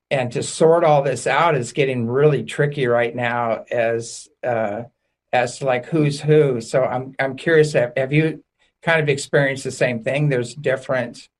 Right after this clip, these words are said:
different systems. They're not all bad, but they're not all good either. There's, there's mixtures in each, in each system.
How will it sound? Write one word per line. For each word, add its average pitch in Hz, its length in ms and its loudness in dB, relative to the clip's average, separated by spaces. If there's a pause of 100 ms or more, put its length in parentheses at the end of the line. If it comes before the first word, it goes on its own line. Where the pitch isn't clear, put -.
(800)
different 160 380 2
systems. 143 880 0 (220)
They're 143 120 2
not 175 300 6
all 151 220 6
bad, 151 420 4
but 131 140 0
they're 135 100 0
not 135 260 2
all 135 160 6
good 147 320 4
either. 143 460 2
There's, 117 400 -2
there's 123 320 -4
mixtures 131 600 -4
in 117 120 -2
each, 123 440 -10 (640)
in 123 160 -4
each 120 260 -6
system. 113 640 -6